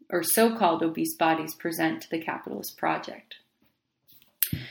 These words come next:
And at the end of the chapter, she suggests how eating, as one example, and not exclusively, can be one manifestation of the small pleasures that allow us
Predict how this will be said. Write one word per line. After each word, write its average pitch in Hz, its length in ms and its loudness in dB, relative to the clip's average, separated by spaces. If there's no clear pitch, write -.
And 208 140 6
at 202 100 2
the 208 140 4
end 277 120 8
of 320 60 6
the 320 100 8
chapter, 170 380 4
she 165 140 -2
suggests - 500 -4
how 165 220 2
eating, 165 440 2
as 165 140 -6
one 170 180 -2
example, 170 600 -4
and 160 240 -4
not 175 180 2
exclusively, - 1000 0
can 247 200 10
be 226 120 6
one 247 280 6
manifestation 185 760 2
of 165 100 -8
the - 60 -10
small 202 480 4
pleasures 196 560 2
that 180 120 4
allow 196 380 2
us 185 80 -2